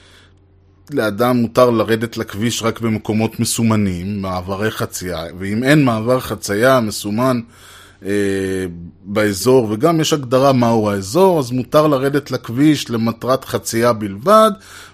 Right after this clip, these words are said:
וגם זה רק בנקודות מסוימות, נדמה לי צמתים וכדומה. יש, הכל ברור. ואז בא בן אדם וממציא חוק.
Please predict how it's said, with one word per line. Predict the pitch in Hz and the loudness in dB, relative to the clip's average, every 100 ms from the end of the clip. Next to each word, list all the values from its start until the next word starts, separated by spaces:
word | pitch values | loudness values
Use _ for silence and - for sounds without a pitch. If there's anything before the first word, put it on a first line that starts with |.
| - | -6
וגם | 127 143 175 170 | 0 4 6 4
זה | 143 180 | 4 4
רק | 143 147 - | 4 0 2
בנקודות | 135 131 120 127 131 135 | 0 0 0 0 2 2
מסוימות, | 127 - 113 107 107 139 151 123 | -2 -2 -2 -2 0 0 0 -2
נדמה | 104 92 113 | -6 -6 -2
לי | 113 | -2
צמתים | 110 - 107 - 117 113 | -4 -4 -6 -4 -2 -2
וכדומה. | 104 - 92 98 139 165 - - - - | -4 -8 -8 -4 -4 -4 -8 -20 -20 -6
יש, | 262 285 - - | -2 -2 -4 -10
הכל | 170 240 262 247 220 185 | -6 0 0 0 -6 -4
ברור. | 190 185 185 160 - - - | -2 2 0 -2 -12 -20 -8
ואז | 190 226 | -4 -2
בא | 208 220 | 0 0
בן | 208 196 | 0 0
אדם | 175 214 240 | 2 2 4
וממציא | 196 185 185 - 202 | 4 4 2 2 2
חוק. | - 151 117 - | 4 2 2 -2